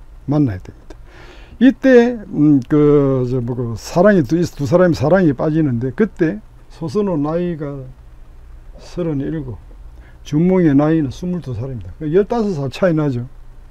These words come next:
그 처음에는 전략적으로, "아, 저거 뭐, 저 가부 저거 뭐," 예. 근데 가부가 뭐, 그 부의 우태가 이미 젊은 나이에 죽고, 그 소선호 밑에는 그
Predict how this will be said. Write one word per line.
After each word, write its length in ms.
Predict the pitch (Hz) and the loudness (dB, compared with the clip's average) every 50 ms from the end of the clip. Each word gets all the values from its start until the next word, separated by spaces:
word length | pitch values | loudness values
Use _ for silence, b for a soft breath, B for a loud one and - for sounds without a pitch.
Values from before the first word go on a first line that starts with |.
| - - - | -20 -14 -2
그 100 | - 175 | -2 -2
처음에는 1080 | - - - - 269 285 285 285 285 285 285 277 254 220 196 185 170 170 202 214 180 131 | 0 0 2 4 6 6 6 6 6 6 6 6 6 6 4 4 4 4 4 2 2 0
전략적으로, 720 | - 143 147 156 185 208 - - 214 202 185 175 131 110 B B B B B B B | 0 0 2 4 4 4 4 2 2 2 2 2 0 -2 B B B B B B B
"아, 140 | - 151 151 | -2 -2 0
저거 240 | - 202 196 190 180 | 2 2 4 4 4
뭐, 180 | 165 165 151 | 4 2 2
저 160 | - - 175 165 | 2 0 0 0
가부 320 | - 143 147 147 175 175 | 0 -2 0 2 2 4
저거 260 | 147 180 170 170 170 | 4 4 4 6 4
뭐," 220 | 156 139 139 131 131 | 4 4 2 2 0
예. 220 | 123 120 117 110 95 87 - - - | -2 -2 -4 -6 -8 -12 -16 -10 -2
근데 160 | - 233 185 | 0 0 2
가부가 460 | 185 - 165 170 170 185 196 180 185 165 | 2 2 2 0 0 0 0 2 2 4
뭐, 160 | 156 151 139 | 4 2 2
그 320 | 135 127 131 120 117 127 - - - - - - - - b b b b b b b b b b b b - | 2 0 -2 -4 -6 -8 -12 -18 -20 -20 -20 -20 -20 -20 b b b b b b b b b b b b -2
부의 200 | - 202 202 175 | 0 2 2 2
우태가 640 | 143 123 127 - - 156 170 160 160 135 110 120 170 170 | 2 0 -2 -4 -4 -2 0 0 0 0 -2 -6 -6 -4
이미 360 | 160 165 151 135 117 113 104 - - - | -2 0 0 0 -2 -4 -8 -12 -16 2
젊은 300 | - 196 202 185 156 139 | 4 4 4 6 4 2
나이에 240 | 139 143 147 139 120 | 2 2 2 0 0
죽고, 420 | - - - - - - 90 87 - - - - - b b b b b b b b b | -2 -4 -8 -6 -6 -8 -8 -8 -10 -18 -20 -20 -20 b b b b b b b b b
그 540 | b - 139 165 175 180 185 185 185 180 160 | b 0 4 6 8 10 12 12 10 10 8
소선호 500 | - - 165 165 - - 226 202 190 165 | 4 0 -2 -2 0 0 0 2 2 2
밑에는 880 | 156 180 208 175 - 180 175 160 151 147 147 151 170 190 208 196 196 185 - - | 2 2 0 2 4 4 6 6 4 4 2 2 0 0 -2 -6 -8 -10 -12 -8
그 300 | - 151 151 147 131 | -4 -2 -2 -2 -2